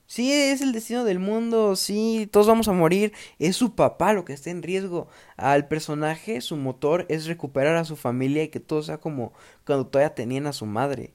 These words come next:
Esto lo hace increíble. Siento que ahora sí nos movimos bastante. Chance debería de hablar más de Marvel, ¿saben? No hablo tanto de Marvel, pero ahorita siento que me de-, me dejé ir, ¿saben?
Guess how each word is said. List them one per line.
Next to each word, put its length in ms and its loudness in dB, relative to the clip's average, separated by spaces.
Esto 240 -8
lo 100 4
hace 180 -2
increíble. 600 -2
Siento 400 -8
que 160 -2
ahora 180 -2
sí 540 -10
nos 280 -4
movimos 420 6
bastante. 640 -6
Chance 260 -4
debería 300 6
de 80 2
hablar 240 4
más 220 4
de 100 6
Marvel, 460 0
¿saben? 280 -4
No 80 4
hablo 200 2
tanto 220 0
de 100 4
Marvel, 480 0
pero 160 2
ahorita 300 -2
siento 300 -12
que 160 -10
me 180 -6
de-, 220 -6
me 140 -2
dejé 280 0
ir, 240 2
¿saben? 340 -12